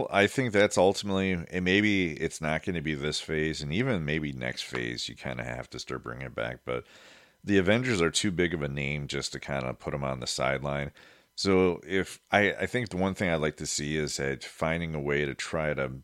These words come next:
bring back the Avengers in some way. And then, again, it doesn't have to be now. It's not gonna be this phase, but, I mean, let's say if you had Bucky be Captain America, you got Falcon,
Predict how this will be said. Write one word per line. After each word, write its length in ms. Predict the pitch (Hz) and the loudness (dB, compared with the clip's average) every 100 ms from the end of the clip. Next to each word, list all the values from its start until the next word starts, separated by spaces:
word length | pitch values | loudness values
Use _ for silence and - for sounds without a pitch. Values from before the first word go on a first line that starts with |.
| _ _ | _ _
bring 640 | 78 78 80 78 69 62 - _ | -6 -2 -2 -4 -8 -10 -18 _
back 420 | 62 50 - - - _ | -4 -4 -6 -16 -20 _
the 120 | 64 | -8
Avengers 600 | 58 57 62 57 55 55 | -8 -6 -8 -6 -8 -8
in 100 | 58 | -10
some 240 | - 60 60 | -8 -8 -10
way. 180 | - - | -14 -8
And 100 | 82 | -4
then, 180 | 80 78 - - - | -4 -6 -14 -14 -4
again, 360 | 87 101 110 | 0 4 4
it 100 | 104 | 4
doesn't 260 | 95 95 92 | 4 2 0
have 280 | 87 85 - | -2 -2 -2
to 80 | 82 | -6
be 260 | 82 80 | -4 -2
now. 280 | 76 69 69 | -2 -2 -4
It's 240 | 69 - 69 | -4 -6 -6
not 180 | 62 | -6
gonna 180 | - 78 | -6 -6
be 140 | 76 71 | -4 -4
this 180 | 69 | -4
phase, 420 | - 76 69 60 - | -2 -2 -2 -4 -6
but, 240 | 64 64 - - - _ | -6 -6 -14 -20 -20 _
I 40 | 80 | -2
mean, 340 | 80 78 53 - _ _ _ - | 0 0 -6 -16 _ _ _ -2
let's 220 | 98 - | 0 2
say 240 | 104 95 90 | 2 4 4
if 100 | 76 | 0
you 80 | |
had 240 | 73 78 73 | 0 -2 0
Bucky 260 | 73 - | -2 -4
be 160 | 69 69 | -10 -10
Captain 420 | - 69 - 67 | -4 -4 -4 -10
America, 420 | 64 64 53 - 50 | -8 -8 -8 -12 -16
you 160 | 64 71 | -10 -2
got 220 | 73 71 | -2 -2
Falcon, 640 | - 80 69 - 62 - | -2 -2 -2 -6 -8 -12